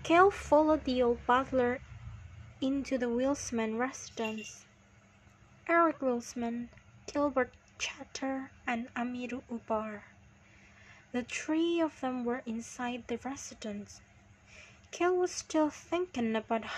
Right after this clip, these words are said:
how he should act in front of them as he entered inside. In the end, he didn't need to worry about such a thing. "Kell,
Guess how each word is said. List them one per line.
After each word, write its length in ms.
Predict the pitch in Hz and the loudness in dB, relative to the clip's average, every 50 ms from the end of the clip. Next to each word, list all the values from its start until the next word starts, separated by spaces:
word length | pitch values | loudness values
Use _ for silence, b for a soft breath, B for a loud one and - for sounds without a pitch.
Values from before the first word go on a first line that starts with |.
| - - | -2 0
how 320 | 277 277 285 302 320 349 | 2 2 2 2 2 0
he 300 | 349 - - - 277 269 | -2 -4 -4 -4 -2 -2
should 320 | 262 - - - 262 247 - - - | 0 -2 -2 -2 -2 -4 -6 -8 -4
act 360 | - 269 269 254 240 254 - - - | -2 -2 0 0 -2 -4 -8 -8 -8
in 180 | 262 240 240 233 | -6 -6 -6 -6
front 340 | - - 262 247 240 240 | -4 0 2 2 2 2
of 280 | 233 226 - - - - - | 0 -2 -6 -10 -16 -8 -4
them 300 | 294 302 277 247 233 233 B B B B B B B B B - - | -2 0 0 0 -4 -6 B B B B B B B B B -8 -6
as 260 | 247 240 233 - - | -4 -4 -4 -8 -10
he 200 | - - 262 294 - - - | -8 -8 -8 -8 -8 -6 -6
entered 480 | 269 285 302 285 - - 226 220 220 - | -4 -4 -4 -4 -4 -4 -4 -4 -4 -6
inside. 540 | 240 208 208 208 - - - 214 202 196 196 - - - - - - - - - - - - - - - - - - - - - - | -8 -8 -8 -8 -10 -12 -10 -10 -10 -10 -12 -16 -20 -20 -20 -20 -20 -20 -20 -20 -20 -20 -20 -20 -20 -20 -20 -20 -20 -20 -20 -14 -6
In 240 | 233 233 233 226 220 | -4 -2 0 0 -2
the 180 | 214 202 202 | -2 -4 -6
end, 280 | 196 190 202 254 320 359 - - - - - - - - - - - - - - - B B B B B B B - | -8 -8 -8 -8 -8 -10 -10 -16 -20 -20 -20 -20 -20 -20 -20 -20 -20 -20 -20 -20 -20 B B B B B B B -10
he 180 | - - 311 | -2 0 0
didn't 280 | 277 285 269 262 262 262 | 2 2 0 0 0 -2
need 180 | 262 269 311 - - | -2 -4 -6 -8 -8
to 140 | - - 262 | -6 -4 -4
worry 480 | 262 247 240 247 262 294 320 311 285 | -2 -2 -2 -2 -2 0 -2 -2 -2
about 300 | 262 240 - 262 - - | -4 -4 -4 -6 -8 -8
such 320 | - - - 262 - - - | -12 -12 -12 -12 -12 -12 -16
a 100 | - - - | -16 -14 -8
thing. 280 | - 330 311 269 240 233 - - _ - _ _ _ - - - - - - - - - - - - - - - - - - - | -4 -4 -2 -4 -4 -8 -12 -18 _ -20 _ _ _ -20 -20 -20 -20 -20 -20 -20 -20 -20 -20 -20 -20 -20 -20 -20 -20 -20 -14 -2
"Kell, 440 | - 311 311 311 277 254 247 233 | 2 4 6 6 6 4 2 -4